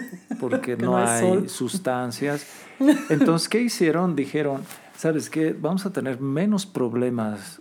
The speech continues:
Speaker 2: sociales dándoles el alcohol que dándoles cocaína". Entonces se prohibió que se comerciali-, se, se prohibió que s-, la cocaína fuese natural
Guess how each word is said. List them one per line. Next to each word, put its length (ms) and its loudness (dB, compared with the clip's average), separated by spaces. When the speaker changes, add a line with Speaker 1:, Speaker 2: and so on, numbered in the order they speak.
Speaker 2:
sociales 720 -6
dándoles 560 -8
el 100 -8
alcohol 500 -8
que 380 -12
dándoles 480 -12
cocaína". 600 -18
Entonces 480 -4
se 120 -8
prohibió 880 0
que 340 -6
se 240 -10
comerciali-, 680 -4
se, 260 -6
se 180 -4
prohibió 720 4
que 100 0
s-, 360 -8
la 160 -4
cocaína 560 -2
fuese 840 -2
natural 680 -4